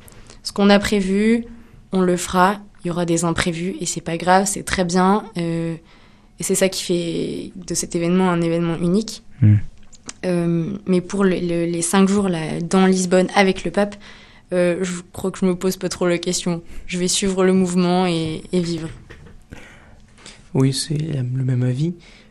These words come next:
Speaker 3: Euh, c'est-à-dire que, euh, forcément, il y aura toujours des, des moments et des, et des choses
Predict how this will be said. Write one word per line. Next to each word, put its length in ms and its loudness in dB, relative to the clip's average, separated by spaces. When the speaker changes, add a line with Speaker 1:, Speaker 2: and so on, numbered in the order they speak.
Speaker 3:
Euh, 320 -4
c'est-à-dire 640 -4
que, 100 -4
euh, 480 0
forcément, 640 2
il 60 2
y 20 0
aura 160 -2
toujours 340 -2
des, 240 -2
des 180 -4
moments 440 4
et 80 0
des, 240 -6
et 80 -2
des 100 0
choses 360 0